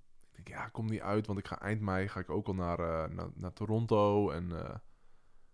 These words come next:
eh, ik ben daarvoor ook al naar Amerika geweest. Dus ik kom eigenlijk ook vorige maand, ze komen daar vandaan twee weken. Ik denk, ja,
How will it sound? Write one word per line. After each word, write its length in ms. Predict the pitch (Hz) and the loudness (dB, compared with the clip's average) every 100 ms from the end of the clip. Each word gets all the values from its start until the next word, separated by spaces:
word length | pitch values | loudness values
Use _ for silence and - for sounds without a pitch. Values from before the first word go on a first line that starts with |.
| - - - | -20 -20 -12
eh, 340 | 92 90 85 | -6 -4 -2
ik 100 | 80 | -4
ben 120 | 104 92 | -4 -4
daarvoor 280 | - 98 | -2 2
ook 120 | 95 98 | 2 2
al 60 | |
naar 100 | 90 | -2
Amerika 460 | 65 107 117 107 101 | 0 4 4 6 2
geweest. 320 | 107 98 98 | 4 2 2
Dus 140 | 90 | 0
ik 60 | 98 | -6
kom 200 | 90 90 | -4 -2
eigenlijk 340 | 82 87 - - | -2 -6 -10 -10
ook 180 | 101 | -10
vorige 280 | - 101 95 | -4 -4 0
maand, 220 | 98 98 | 0 0
ze 80 | - | -2
komen 180 | 98 98 | -4 0
daar 100 | 95 | 0
vandaan 260 | 98 95 98 | 0 -2 0
twee 200 | 95 92 | 2 2
weken. 400 | 92 87 92 85 | 2 2 2 0
Ik 60 | |
denk, 160 | 87 - | -4 -10
ja, 240 | - - | -8 -8